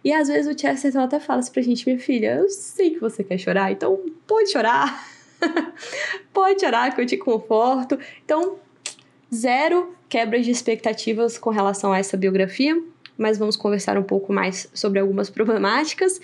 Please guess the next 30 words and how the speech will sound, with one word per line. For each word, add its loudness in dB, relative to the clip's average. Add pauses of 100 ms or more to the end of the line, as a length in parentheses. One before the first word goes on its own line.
(360)
E 4
nós 2
também 2
vamos 2
conversar 0
sobre 0
a 2
biografia 2
do -2
São 0
Francisco -2
de 0
Assis, -2 (280)
que 0
é 2
o 2
extremo 2
oposto, 2 (420)
feita -2
pelo 0
Hermann 0
Hesse. -2
Então 0
aqui -2
a 2
gente -4
tem 2
o 0
São -4
Francisco -4